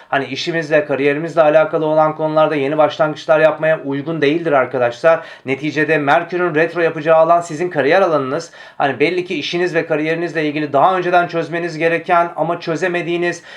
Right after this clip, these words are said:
belki Arap saçına dönmüş bir takım işlerin tekrar pişip önünüze gelmesi, bu defa çözülmesi zorunluluğu gibi etkiler biraz ağır basabilir.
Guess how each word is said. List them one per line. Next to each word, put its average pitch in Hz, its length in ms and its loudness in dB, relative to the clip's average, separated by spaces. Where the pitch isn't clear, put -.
belki 180 320 2
Arap 170 260 4
saçına 175 400 -2
dönmüş 180 300 0
bir 175 60 -12
takım 175 220 -4
işlerin 180 340 -2
tekrar 208 440 2
pişip 165 280 -10
önünüze 165 420 -4
gelmesi, 151 600 0
bu 180 120 4
defa 185 320 4
çözülmesi 165 540 -2
zorunluluğu 160 640 0
gibi 160 180 -2
etkiler 143 600 0
biraz 180 220 4
ağır 170 280 4
basabilir. 165 580 0